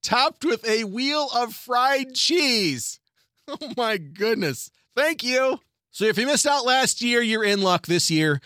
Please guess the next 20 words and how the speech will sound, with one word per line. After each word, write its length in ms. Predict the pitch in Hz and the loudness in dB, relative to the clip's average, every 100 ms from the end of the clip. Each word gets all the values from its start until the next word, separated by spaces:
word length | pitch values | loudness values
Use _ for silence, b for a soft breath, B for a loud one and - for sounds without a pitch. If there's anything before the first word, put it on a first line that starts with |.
| b b | b b
because 320 | 156 185 156 | -4 -2 0
they 140 | 185 | 0
said 320 | - 202 180 - | 0 0 -2 -4
each 300 | 208 233 - | -4 -2 -2
restaurant 560 | 190 185 - 180 175 156 | 0 0 0 -2 -2 -2
is 100 | 143 | -4
supposed 380 | 143 156 147 - | -2 0 0 0
to 40 | |
have 260 | 139 135 120 | 0 0 -4
enough 480 | 131 123 135 139 - _ _ _ | -6 -4 -2 -4 -10 _ _ _
for 120 | - 135 | -6 -4
one 380 | 123 143 151 | 0 0 0
thousand 500 | 143 139 131 131 131 | -2 -2 -2 -2 -4
burgers 400 | 113 117 113 113 - | -4 -4 -4 -8 -6
at 100 | 113 | -8
about 260 | 110 113 _ 127 | -8 -10 _ -8
eight 200 | 131 - | -8 -6
bucks 280 | 120 - | -6 -6
a 40 | 110 | -8
pop. 360 | 113 82 - | -6 -8 -10